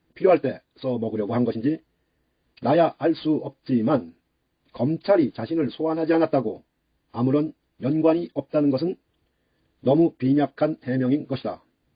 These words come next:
조재현은 자신이 기자회견을 하는 이유가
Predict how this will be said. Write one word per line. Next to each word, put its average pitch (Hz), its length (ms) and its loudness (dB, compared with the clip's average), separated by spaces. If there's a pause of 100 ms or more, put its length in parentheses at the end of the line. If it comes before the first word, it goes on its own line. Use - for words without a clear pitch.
(1400)
조재현은 170 560 2
자신이 127 420 -4
기자회견을 117 720 -2
하는 113 200 -6
이유가 117 460 -2